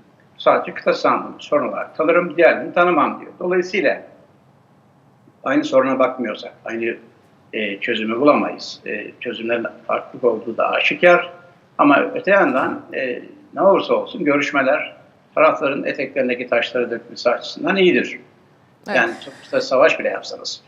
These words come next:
Speaker 2: Sayın
Speaker 1: bir görüşmeyi
Speaker 2: Kutluk,
Speaker 1: bile pişireceksiniz.
Speaker 2: evet. Şunu sorayım lütfen, devam edin yorumlarınıza.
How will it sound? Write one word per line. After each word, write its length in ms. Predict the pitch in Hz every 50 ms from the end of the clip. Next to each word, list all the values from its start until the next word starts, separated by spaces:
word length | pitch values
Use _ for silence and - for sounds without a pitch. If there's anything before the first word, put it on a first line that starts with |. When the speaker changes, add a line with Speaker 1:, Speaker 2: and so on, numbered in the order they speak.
| _ _ -
Speaker 2:
Sayın 260 | - - 302 339 349
Speaker 1:
bir 60 | 269
görüşmeyi 240 | 135 127 262 320 320
Speaker 2:
Kutluk, 140 | - - 165
Speaker 1:
bile 80 | -
pişireceksiniz. 680 | - - - - - 127 - - 107 98 - - - - -
Speaker 2:
evet. 200 | 220 214 196 190 - - - - _
Şunu 460 | - - - - - - 403 403 381
sorayım 400 | 339 - 311 294 269 269 262 269
lütfen, 360 | 285 269 - - 247 233 226 220
devam 300 | 226 220 226 226 220 208
edin 180 | 196 180 196
yorumlarınıza. 800 | 190 185 185 185 180 175 175 170 170 165 165 - - - 302 339